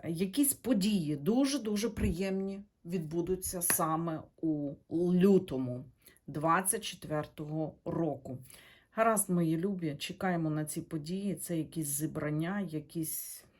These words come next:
щось, щось дуже хороше. Бережіть себе, мої любі,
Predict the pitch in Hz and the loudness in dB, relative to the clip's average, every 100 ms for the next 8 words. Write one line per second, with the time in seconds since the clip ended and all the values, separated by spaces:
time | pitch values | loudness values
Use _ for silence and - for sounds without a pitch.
0 | _ _ - - 208 - - - 262 208 | _ _ -16 -10 -8 -8 -10 -6 -6 -4
1 | 175 170 160 - 160 147 131 - - 151 | -2 -2 -4 -6 -6 -4 -6 -8 -12 -14
2 | _ _ _ _ - - - - - _ | _ _ _ _ -20 -20 -20 -20 -20 _
3 | - 233 262 285 269 262 254 254 214 190 | 4 4 6 2 2 2 4 6 4 2
4 | 190 220 202 170 | 0 -2 -2 -2